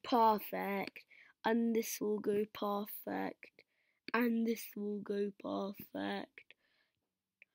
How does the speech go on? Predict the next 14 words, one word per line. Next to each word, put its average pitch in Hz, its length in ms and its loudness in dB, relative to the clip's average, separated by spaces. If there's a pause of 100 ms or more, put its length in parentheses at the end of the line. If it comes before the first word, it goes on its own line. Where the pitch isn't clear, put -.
(360)
I 330 120 12
think 415 220 12
they 381 100 12
were 330 60 12
all 262 260 12
meant 233 280 4
to - 100 -8
go 269 360 8
with 294 140 6
each - 420 -4
other. 214 520 -4 (680)
Weren't 254 400 0
they? 240 120 -6 (500)
You 247 560 12